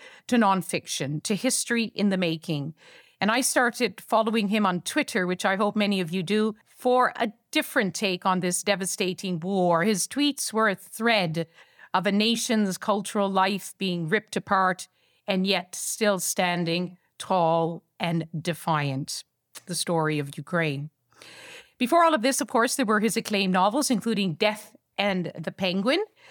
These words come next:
It's, um, an international bestseller, uh, translated into more than thirty languages. More re-, recently, Grey Bees, which has been translated into English and updated this year with a very timely foreword.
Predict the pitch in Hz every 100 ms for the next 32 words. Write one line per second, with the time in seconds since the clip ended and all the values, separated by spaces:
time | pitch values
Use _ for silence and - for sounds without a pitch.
0 | - - - 190 190 - 202 190 185 -
1 | - 208 247 254 262 226 220 240 208 185
2 | 185 - 180 226 392 - _ _ _ _
3 | _ - 196 190 226 214 208 202 214 196
4 | 196 208 190 185 180 180 - 202 - 190
5 | 170 175 170 190 294 320 - 220 214 202
6 | 190 156 180 254 330 - 254 175 202 311
7 | - _ _ - 156 196 196 202 170 180
8 | 185 285 - 226 - 220 196 170 208 196
9 | 185 - _ _ _ - 269 254 240 220
10 | 214 220 208 - 214 254 302 233 202 -
11 | 220 233 214 - 190 214 - 208 190 208
12 | 190 190 202 165 214 208 196 - 185 180
13 | 180 170 160 - 160 165 254 302